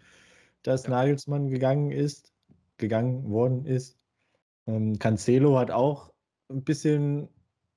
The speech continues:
Speaker 1: sparsam aus der Wäsche geguckt, als er nach dem Spiel mit Portugal darauf angesprochen wurde.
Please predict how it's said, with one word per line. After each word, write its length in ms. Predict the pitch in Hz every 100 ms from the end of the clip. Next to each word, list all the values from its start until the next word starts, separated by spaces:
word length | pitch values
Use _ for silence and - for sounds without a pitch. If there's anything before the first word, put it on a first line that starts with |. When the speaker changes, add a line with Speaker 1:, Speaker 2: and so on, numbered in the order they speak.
| -
Speaker 1:
sparsam 540 | 143 - 131 143 147 143
aus 160 | 139
der 100 | 156
Wäsche 200 | 143 -
geguckt, 340 | 147 135 156 147
als 160 | 135
er 60 | 143
nach 160 | 135 131
dem 100 | 135
Spiel 440 | - - 143 143
mit 160 | 139 127
Portugal 760 | 135 135 139 135 131 131 131 127
darauf 320 | 131 127 127
angesprochen 580 | 131 143 - 139 139 135
wurde. 380 | 139 143 143